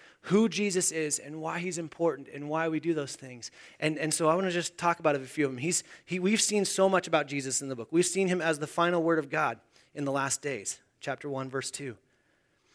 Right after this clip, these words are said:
As the creators of heavens and earth, whom the angels worship, chapter two.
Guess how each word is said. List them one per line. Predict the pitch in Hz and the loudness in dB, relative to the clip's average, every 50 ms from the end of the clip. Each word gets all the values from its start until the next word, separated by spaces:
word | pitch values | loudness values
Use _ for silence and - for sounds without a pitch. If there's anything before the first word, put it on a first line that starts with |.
| _ _ | _ _
As | 165 175 165 | 6 6 6
the | 190 190 | 6 4
creators | - - 202 208 214 214 208 - 196 | 8 10 12 12 12 12 12 10 6
of | 190 170 | 2 2
heavens | 160 156 190 202 196 208 214 208 202 - - - - - - | 6 8 8 8 8 6 4 4 2 -2 -4 -8 -16 -18 0
and | - 175 170 185 | 2 4 6 8
earth, | 190 190 175 - - | 10 10 8 8 6
whom | 180 190 | 4 4
the | 190 202 - - | 4 4 4 6
angels | 208 208 226 247 247 214 233 240 226 160 | 8 10 10 10 10 12 10 10 10 8
worship, | 165 196 226 240 226 - - 165 139 - | 10 12 12 12 12 10 6 4 2 0
chapter | - - 185 165 170 - - 180 170 160 139 - _ _ _ _ | 0 2 2 2 2 2 -2 -4 -4 -4 -4 -12 _ _ _ _
two. | - - 180 170 143 120 | -2 2 2 2 2 0